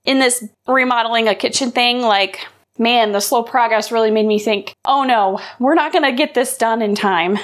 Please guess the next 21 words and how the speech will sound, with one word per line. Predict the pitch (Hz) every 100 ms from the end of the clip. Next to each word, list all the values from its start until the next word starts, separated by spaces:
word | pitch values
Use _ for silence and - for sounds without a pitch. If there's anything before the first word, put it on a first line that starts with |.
| -
for | - - 190 190 190 190 - _ _
baby | 220 220
girl | 196 185 190
to | 190
be | 185
here. | 185 175 170 185 - _
What | 208 226 294
are |
we | 302
gonna | 269 233
do | 214 175 196 240 - - - _ _
<laughs> | 480 - - - - - -
if | 302 285
we | 285 254
are | 247 254
still | - - 320 302
living | 294 285
in | 277
a | 254
construction | 247 262 - 262 233 - 226 226
zone | 202 185 180 220 269